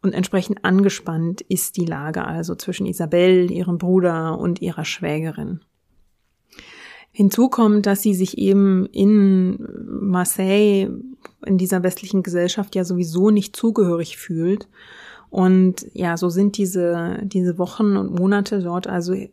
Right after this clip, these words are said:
eine schwierige Zeit für sie. Der Hoffnungsschimmer ist dann, dass Slimane seinen Dienst beim französischen Militär quittiert und nach Marseille kommt. Und dort heiraten die beiden dann am siebzehnten Oktober neunzehnhunderteins auf dem Standesamt,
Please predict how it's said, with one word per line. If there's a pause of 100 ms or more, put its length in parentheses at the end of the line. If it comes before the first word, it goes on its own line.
eine
schwierige
Zeit
für
sie. (1200)
Der
Hoffnungsschimmer
ist
dann,
dass
Slimane
seinen
Dienst
beim
französischen
Militär
quittiert
und
nach
Marseille
kommt. (760)
Und
dort
heiraten
die
beiden
dann
am
siebzehnten
Oktober
neunzehnhunderteins
auf
dem
Standesamt,